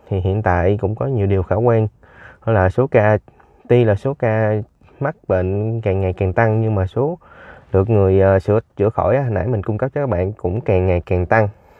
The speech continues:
Thì, ờ, khi mà nhiều nước lockdown, nhiều nước shutdown và tự cô lập thì những cái số ca này nó sẽ, nó sẽ lòi ra. Và Mỹ hiện tại test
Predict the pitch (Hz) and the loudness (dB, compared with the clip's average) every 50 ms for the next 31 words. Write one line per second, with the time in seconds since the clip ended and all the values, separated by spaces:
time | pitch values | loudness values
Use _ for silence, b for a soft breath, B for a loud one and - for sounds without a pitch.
0 | - - 95 95 95 95 90 85 87 90 87 95 98 - b b b b b b | -8 -6 -4 -2 -2 -2 -2 -2 -2 -4 -4 -6 -8 -12 b b b b b b
1 | b b b b b b b _ _ - 123 113 113 107 101 95 95 95 95 95 | b b b b b b b _ _ 0 2 2 4 4 4 4 4 4 2 2
2 | 95 101 101 101 98 104 120 156 - - _ _ - 131 135 - _ - 107 110 | 2 2 2 2 2 2 0 0 0 -4 _ _ -6 -6 -6 -6 _ 0 2 2
3 | 113 110 107 110 101 95 95 110 120 - - - - _ 110 110 110 104 104 107 | 4 2 2 0 0 0 0 -2 -4 -4 -6 -6 -2 _ 2 4 4 4 2 0
4 | - _ - 95 92 92 92 90 90 90 92 92 92 92 101 110 - - _ _ | -6 _ -4 -2 0 2 2 2 2 2 2 0 0 -2 -4 -8 -12 -20 _ _
5 | 92 90 95 - - 117 107 98 87 - - - 107 101 92 90 92 92 90 101 | -2 -2 -2 0 0 0 2 2 0 -2 -4 -6 -4 -4 -4 -4 -4 -4 -6 -6
6 | - - 135 - 123 127 - - 120 110 101 95 90 92 110 113 - 92 87 98 | -8 -10 -8 -6 -6 -4 -2 0 2 2 2 2 0 0 -2 -4 -2 -4 -2 -2
7 | 110 107 120 b b b b b b b b b b - 123 - - 92 87 90 | -2 -4 -6 b b b b b b b b b b -4 -4 -2 0 0 2 2
8 | 87 101 113 117 123 120 101 92 90 87 92 98 101 101 101 - _ _ - 90 | 4 4 4 4 4 4 4 2 2 4 4 4 2 2 -2 -8 _ _ -8 -6
9 | 87 87 87 104 131 120 98 98 - - 82 82 - - 127 | -4 -2 -2 0 0 0 0 -2 -2 -4 -6 -4 -4 -4 -6